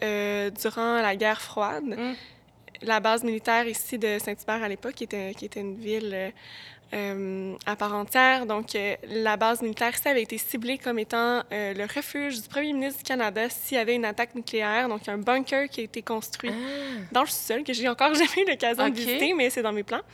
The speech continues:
Speaker 2: OK.
Speaker 1: Donc, euh, mais, euh, au début, euh, donc, des, euh, des années deux mille, il y a eu les fusions municipales sur la rive su-, ben, un peu partout au Québec, mais sur la rive sud plus
Speaker 2: Ouais.
Speaker 1: particulièrement.
Speaker 2: Ouais.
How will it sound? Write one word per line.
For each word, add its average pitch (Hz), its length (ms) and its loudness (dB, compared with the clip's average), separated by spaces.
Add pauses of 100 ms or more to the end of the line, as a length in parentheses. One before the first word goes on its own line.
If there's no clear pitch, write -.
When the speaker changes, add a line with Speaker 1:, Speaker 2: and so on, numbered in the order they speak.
(220)
Speaker 2:
OK. 247 380 -2
Speaker 1:
Donc, 214 320 2
euh, 220 180 8
mais, 226 500 8
euh, - 80 -6
au 233 40 -2
début, 240 460 2
euh, 208 380 10
donc, 208 340 -2
des, 202 380 -2
euh, 190 240 2
des 202 200 -4
années 202 180 2
deux 208 140 2
mille, 214 200 2
il 247 80 0
y 214 40 2
a 202 40 6
eu 233 100 4
les 214 80 -2
fusions 233 320 2
municipales 214 680 2
sur - 140 -2
la 202 100 4
rive 214 220 -2
su-, - 200 -10
ben, 208 100 4
un 208 80 2
peu 220 100 0
partout - 240 0
au - 40 -4
Québec, 214 280 -2
mais 208 120 -2
sur 220 120 -4
la 196 80 0
rive 208 180 -6
sud - 180 -6
plus - 140 -6
Speaker 2:
Ouais. 214 100 2
Speaker 1:
particulièrement. 220 560 2
Speaker 2:
Ouais. 226 180 -4